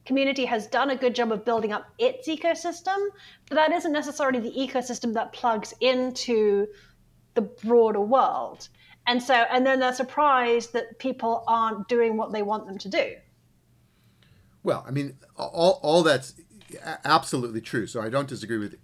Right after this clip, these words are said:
Speaker 2: with any of it. I'm just saying that there's a,
Speaker 1: <laughs>
Speaker 2: there's a way
Speaker 1: So we're
Speaker 2: to
Speaker 1: just,
Speaker 2: get
Speaker 1: we're just done. <laughs>
Speaker 2: there, there, there's a way to get beyond this, this, this impasse. And it is just what Brian said, which is that i-, investment is a bet on the future,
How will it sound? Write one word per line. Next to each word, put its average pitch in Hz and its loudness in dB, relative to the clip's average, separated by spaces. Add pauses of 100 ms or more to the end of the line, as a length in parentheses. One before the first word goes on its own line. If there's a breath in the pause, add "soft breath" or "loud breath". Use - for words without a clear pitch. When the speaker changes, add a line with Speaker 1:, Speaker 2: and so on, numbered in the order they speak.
(140)
Speaker 2:
with 117 -6
any 117 -6
of 87 -10
it. 90 -12
I'm 123 -4
just 143 -6
saying 127 0
that 110 -4
there's 113 2
a, 107 -4 (200)
Speaker 1:
<laughs> - -14
Speaker 2:
there's 135 2
a 127 0
way 120 4
Speaker 1:
So 349 4
we're 330 6
Speaker 2:
to 277 4
Speaker 1:
just, - -2
Speaker 2:
get 139 6
Speaker 1:
we're - 8
just 254 0
done. 185 2
<laughs> - -4
Speaker 2:
there, 160 0
there, 175 4 (380 loud breath)
there's 151 2
a 156 2
way 156 4
to 147 2
get 123 -2
beyond 117 -2
this, 104 -6
this, 110 -12
this 113 -10
impasse. 120 -6 (380 soft breath)
And 117 -6
it 131 -4
is 165 4
just 135 -8
what 127 -6
Brian 113 -2
said, 214 -6
which 101 -12
is 101 -12
that 110 -6
i-, 117 -10
investment 120 -6
is 110 -8
a 110 -8
bet 107 -6
on 107 -6
the 101 -8
future, 135 -6